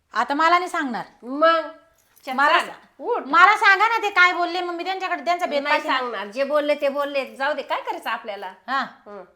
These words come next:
Speaker 1: तुम्हाला चहा पाहिजे नाही
Speaker 2: हा,
Speaker 1: का?
Speaker 2: चहा
Speaker 1: चहा आणते
Speaker 2: प्यायचा
Speaker 1: मी
Speaker 2: आहे,
Speaker 1: तुम्हाला. चला, चहा बनवून देते मी.
Speaker 2: चाल.
Speaker 1: कोण कटकट करते बाई?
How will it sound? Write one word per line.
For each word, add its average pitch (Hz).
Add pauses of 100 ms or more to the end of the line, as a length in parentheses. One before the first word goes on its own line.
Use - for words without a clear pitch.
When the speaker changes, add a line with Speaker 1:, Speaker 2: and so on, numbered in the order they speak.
(720)
Speaker 1:
तुम्हाला 277
चहा 302
पाहिजे 277
नाही 247
Speaker 2:
हा, -
Speaker 1:
का? -
Speaker 2:
चहा -
Speaker 1:
चहा 269
आणते 240
Speaker 2:
प्यायचा 208
Speaker 1:
मी 165
Speaker 2:
आहे, 160
Speaker 1:
तुम्हाला. 180 (680)
चला, 254 (720)
चहा 262
बनवून 240
देते 180
मी. 151 (300)
Speaker 2:
चाल. - (4000)
Speaker 1:
कोण 480
कटकट 480
करते 359
बाई? 415